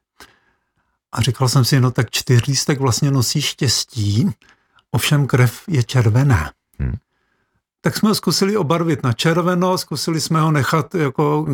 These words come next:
Speaker 1: grafičce upravit, já myslím, že to vyšlo docela hezky. A mně přitom napadlo, že vlastně čtyřlístek se skládá ze čtyřech srdíček.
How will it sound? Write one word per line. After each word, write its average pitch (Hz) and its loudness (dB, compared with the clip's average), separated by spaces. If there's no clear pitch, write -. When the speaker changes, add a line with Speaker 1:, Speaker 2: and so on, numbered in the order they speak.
Speaker 1:
grafičce 127 0
upravit, 139 -2
já 123 0
myslím, 123 -2
že 131 0
to 131 -4
vyšlo 127 -2
docela 143 -2
hezky. 139 0
A 160 0
mně 156 2
přitom 196 -2
napadlo, 165 -2
že 185 -2
vlastně 175 -2
čtyřlístek 160 -2
se 185 -2
skládá 160 -2
ze 147 -4
čtyřech 151 -4
srdíček. 117 -4